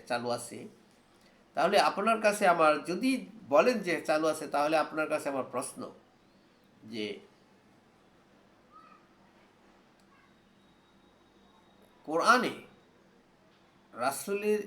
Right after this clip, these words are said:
এই বাণীতে, এই পুস্তক কি কোরআনে কি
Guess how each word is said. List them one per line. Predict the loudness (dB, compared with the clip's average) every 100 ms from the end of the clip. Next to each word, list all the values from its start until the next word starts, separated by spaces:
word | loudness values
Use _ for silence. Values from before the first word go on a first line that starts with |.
| -4 -2
এই | 0 4
বাণীতে, | 2 2 -4 -8 -18 -20 -20 -20 -20 _ _ _ _ _ _ -14
এই | -10
পুস্তক | -10 -10 -8 -8
কি | -8 -8 -4
কোরআনে | 0 0 -2 -6 -12 -20 _ -20 _ _ _ _ _ _ _ _ _ _ _ _ _ -20
কি | -10